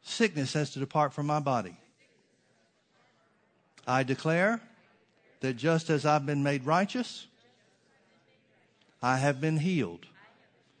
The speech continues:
by the stripes of Jesus. The same price that Jesus paid on the cross accomplished forgiveness of sins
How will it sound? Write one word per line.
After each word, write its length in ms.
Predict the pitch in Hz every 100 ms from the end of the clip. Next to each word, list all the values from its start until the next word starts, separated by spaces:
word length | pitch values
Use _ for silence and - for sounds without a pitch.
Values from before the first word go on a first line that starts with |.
| _ _
by 140 | - 117
the 100 | 117
stripes 400 | - 147 135 127
of 100 | 117
Jesus. 600 | 120 107 - - - - - - _ _ _ _ _ _ _ _ -
The 80 | 120
same 400 | - 196 262 247
price 600 | 165 135 143 - - - _ _ _ _ _ _ _ -
that 140 | 127
Jesus 420 | 107 160 190 185 -
paid 460 | 180 143 127 143 - _ _ _ _ _ _ _ _ -
on 200 | 131 196
the 80 | 208
cross 600 | - 143 123 147 - - - _ _ _ _ _ _
accomplished 540 | - 131 170 160 139 -
forgiveness 480 | 131 156 165 185 196
of 100 | -
sins 560 | - 131 127 160 -